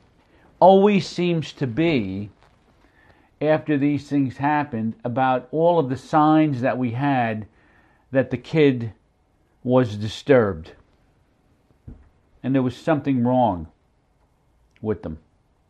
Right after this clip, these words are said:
And for some reason, we just don't seem to do enough. Now, I know from what I've read that this young guy, this young boy, fifteen years old, Ethan Crumbley,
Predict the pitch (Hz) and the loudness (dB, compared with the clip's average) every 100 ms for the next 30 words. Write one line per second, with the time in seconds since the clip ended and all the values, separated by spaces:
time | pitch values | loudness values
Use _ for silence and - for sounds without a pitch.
0 | _ _ _ _ _ _ _ _ _ _ | _ _ _ _ _ _ _ _ _ _
1 | _ _ _ _ _ _ _ _ _ - | _ _ _ _ _ _ _ _ _ -10
2 | 156 135 - 196 170 175 139 147 131 117 | -10 -8 -4 -2 -2 -4 -2 -2 -2 -2
3 | 156 165 - - 151 143 143 - 143 135 | -6 -6 -6 -2 0 -2 -4 -4 -2 -2
4 | 123 - 117 104 131 127 120 117 127 92 | -6 -10 -10 -4 -2 -2 -4 -4 -4 -4
5 | - 131 - 151 190 160 143 135 139 139 | -4 -4 -2 -2 2 4 4 4 2 -4
6 | - - 131 131 135 127 117 98 139 160 | -12 -6 -4 0 2 2 0 -2 0 2
7 | 113 110 107 - - _ 135 127 120 135 | 2 0 -8 -20 -20 _ -4 -4 -2 -6
8 | - 139 131 123 117 113 113 113 117 127 | -4 -2 -2 -2 0 0 0 -2 -2 -6
9 | - 123 127 127 117 _ - 101 139 131 | -6 -6 -4 -6 -8 _ -10 0 2 4
10 | 117 117 143 135 139 135 131 127 127 139 | 2 -4 -10 -8 -4 -2 -2 -2 -2 0
11 | 127 120 120 147 143 139 135 127 117 - | 2 0 -4 -8 -8 -6 -4 -4 -6 -4
12 | 165 170 101 101 | -2 -2 -4 -6